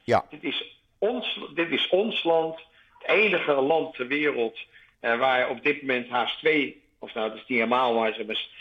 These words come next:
Speaker 2: haast twee derde van de Joodse bevolking, of in ieder geval zestig procent van de Joodse wereldbevolking, eh, eh, woont. Ehm, ja, het is misschien iets minder. Maar,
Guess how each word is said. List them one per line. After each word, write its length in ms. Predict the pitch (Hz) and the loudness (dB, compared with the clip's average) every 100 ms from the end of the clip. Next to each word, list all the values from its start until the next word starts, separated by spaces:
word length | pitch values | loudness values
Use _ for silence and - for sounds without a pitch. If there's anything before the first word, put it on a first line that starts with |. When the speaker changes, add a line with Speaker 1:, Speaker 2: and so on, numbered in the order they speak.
| - | -16
Speaker 2:
haast 380 | - 123 151 - | -6 0 0 0
twee 240 | 165 185 160 | 0 0 2
derde 340 | 160 139 135 | 2 2 -2
van 120 | 147 | -6
de 60 | 131 | -2
Joodse 340 | 131 127 - | 0 0 -4
bevolking, 540 | 117 - 160 139 104 110 | -8 0 2 2 -2 -14
of 80 | 131 | -10
in 60 | |
ieder 120 | 139 139 | -10 -6
geval 140 | - 165 | -4 0
zestig 280 | 165 - - | -2 -2 -6
procent 420 | 135 - 143 120 - - - | -6 -2 -2 -2 -10 -20 -10
van 120 | 127 | -6
de 60 | 127 | 0
Joodse 400 | 143 135 - 131 | 2 2 -2 0
wereldbevolking, 1000 | 175 160 - 127 143 123 - 120 110 117 | 0 0 -2 -2 0 0 -2 -8 -6 -2
eh, 180 | 117 107 - - - - | 0 -2 -6 -20 -20 -4
eh, 220 | 117 110 | -2 2
woont. 500 | 127 123 101 - - - _ - _ _ _ _ _ - | 2 2 -2 -8 -10 -12 _ -20 _ _ _ _ _ -6
Ehm, 440 | 117 117 110 107 104 _ _ _ _ _ _ | 0 2 2 0 -8 _ _ _ _ _ _
ja, 200 | 127 110 | 2 2
het 100 | - | 2
is 60 | - | -6
misschien 360 | - - 135 139 | -6 -6 -6 -4
iets 180 | - | -4
minder. 400 | 123 104 98 - - - | -2 -4 -6 -10 -16 -4
Maar, 340 | 131 135 - | 2 2 2